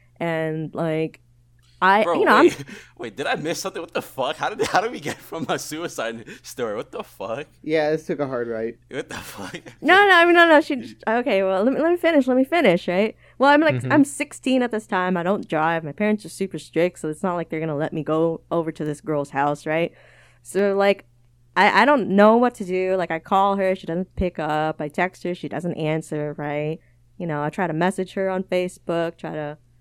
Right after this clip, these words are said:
Speaker 1: you know, just try to get in contact with her in any way, but she's just not, like, responding at all. And it's been a couple hours and I'm super fucking worried, right? So I
Speaker 4: Mm-hmm.
Speaker 1: call, I call nine one one. I literally call nine one one and I say, like, "Hey, I
Speaker 4: Yeah,
Speaker 1: got
Speaker 4: well,
Speaker 1: this
Speaker 4: that's what you should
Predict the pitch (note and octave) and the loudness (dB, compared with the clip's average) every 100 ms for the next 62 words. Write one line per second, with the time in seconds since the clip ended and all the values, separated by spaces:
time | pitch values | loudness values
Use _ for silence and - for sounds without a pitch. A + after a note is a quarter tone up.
0 | _ - F#3 B2+ - _ A3+ - C4+ C4 | _ -12 -8 -8 -10 _ -10 -4 -4 -2
1 | A#3 - A3+ B3 B3+ B3+ A#3+ G#3+ G3+ A3 | -4 -4 -4 -2 -2 -2 -4 -4 0 0
2 | A#3+ A#3 A3 F#3 G#3 G3+ F#3+ G3 F#3+ F#3+ | 0 0 -2 -4 -8 -10 -6 -4 -4 -4
3 | F3+ - F3+ - F3+ F3+ F#3 F#3 F3+ F3+ | -8 -10 -12 -8 -4 -4 -4 -8 -2 0
4 | F#3 F3+ - A#3 A3+ G#3 - F3+ F3+ F#3 | 0 -2 -2 -4 -2 -6 -4 -2 2 0
5 | F3+ D#3+ E3+ - G#3+ F#3+ - C#4+ F3 E3+ | -2 -6 -10 -10 -10 -8 -6 -6 -6 -4
6 | F#3 F3+ E3 D#3+ E3 F#3 G#3+ - - - | -2 -2 -4 -6 0 0 0 -4 -20 -20
7 | _ - A3 G#3 F3 C4+ D4+ G#3 C#4+ D#4+ | _ -4 2 4 4 4 4 6 4 4
8 | F4 E4 F4 D#4+ F4 C5 F#3+ E3 A3 C#4 | 4 2 0 0 0 0 0 0 0 0
9 | C#4 C4 B3+ B3+ B3+ B3+ B3+ D#4+ A3 D#3+ | 0 0 0 0 -2 -2 -2 -2 -2 -2
10 | F3+ - F#3+ F#3+ G3 F3+ - G#3 G#3+ F#3 | -6 -4 -4 -2 -4 -4 -8 -4 -2 0
11 | F#3 C#3 C#3 - A3+ F#3 | -2 -2 -4 -2 -4 -2